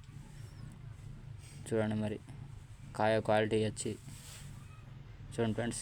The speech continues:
ఇది మొత్తం తేజ వెరైటీ మైక్రో యశస్విని సీడ్ అది వచ్చేసి. చూడండి, మరి ఫుల్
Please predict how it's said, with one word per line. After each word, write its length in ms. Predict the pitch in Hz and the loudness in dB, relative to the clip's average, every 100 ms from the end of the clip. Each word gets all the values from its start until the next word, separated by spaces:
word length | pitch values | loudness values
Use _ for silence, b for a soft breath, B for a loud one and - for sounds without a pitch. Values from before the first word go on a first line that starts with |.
| - | -4
ఇది 100 | 107 | 0
మొత్తం 220 | 107 107 107 | 0 2 2
తేజ 160 | 110 110 110 | 6 8 10
వెరైటీ 320 | 107 110 107 104 107 | 8 6 4 0 4
మైక్రో 380 | 110 107 110 107 110 | 4 4 4 4 4
యశస్విని 480 | 110 117 - 117 104 - - | 2 0 0 2 2 0 -8
సీడ్ 260 | - 113 107 | 0 6 6
అది 120 | 104 - - | 4 -2 -4
వచ్చేసి. 400 | 107 - 101 - - - - - - - - - - - - - - - | -2 0 -2 -2 -12 -14 -12 -14 -12 -12 -12 -14 -14 -14 -14 -14 -14 -10
చూడండి, 300 | - 110 110 104 | 2 6 6 4
మరి 160 | 104 101 - - - - - | 0 -2 -8 -10 -10 -10 -4
ఫుల్ 220 | 107 110 | 2 6